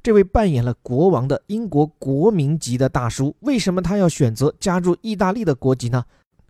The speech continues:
当然，从权利和程序来讲，这种操作一点问题没有，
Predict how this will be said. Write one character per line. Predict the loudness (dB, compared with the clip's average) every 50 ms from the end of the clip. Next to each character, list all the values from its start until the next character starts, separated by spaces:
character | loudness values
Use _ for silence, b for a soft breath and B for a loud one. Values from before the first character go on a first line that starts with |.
| _ _ _ _ _ 0
当 | 2 4
然， | 4 2 2 -2
从 | -6 -8 -8 -6
权 | -4 0 2 4 4 4
利 | 2 2
和 | 0 0
程 | 0 -2 -4 -6 -4 -2
序 | 0 2 4
来 | 4 4 4
讲， | 2 0 -2 -4 -2
这 | -2 0 0
种 | -2 -4
操 | -4 0 0 0
作 | 2 2 0 0
一 | -2 -2
点 | 0 0 0 0
问 | 0 -2 -2
题 | -4 -4 -2
没 | 2 2
有， | 2 2 0